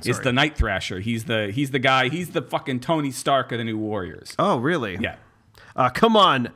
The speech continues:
Speaker 2: Fabian, throw us a bone.
Speaker 1: Fabian's the, uh, the writer for those, uh, Fabian Nicieza.
Speaker 2: We are going to have to wait until the Night Thrasher limited series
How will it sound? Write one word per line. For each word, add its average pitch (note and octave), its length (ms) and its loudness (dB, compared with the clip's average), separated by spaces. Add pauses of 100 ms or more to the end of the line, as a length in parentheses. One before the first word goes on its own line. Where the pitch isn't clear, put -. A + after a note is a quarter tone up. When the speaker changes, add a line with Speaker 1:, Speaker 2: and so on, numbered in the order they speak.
(160)
Speaker 2:
Fabian, B3 960 4
throw D4+ 400 6
us - 160 2
a F#3+ 100 4
bone. F3 760 6
Speaker 1:
Fabian's C3+ 420 2
the, C3 160 2
uh, B2 80 4
the A#2 80 -2
writer A#2 460 0 (160)
for G#2 260 -4
those, G2 300 -4
uh, F#2+ 200 -4
Fabian A#2 540 0 (160)
Nicieza. G#2+ 760 -4 (360)
Speaker 2:
We F#3 220 6
are F3 200 6
going F#3 680 4
to D3 140 4
have D3+ 340 4
to D3+ 120 2
wait C#3+ 400 2
until C#3+ 480 4
the C3 160 2
Night D3 460 4
Thrasher B2+ 680 0
limited E3 540 4
series C3+ 520 0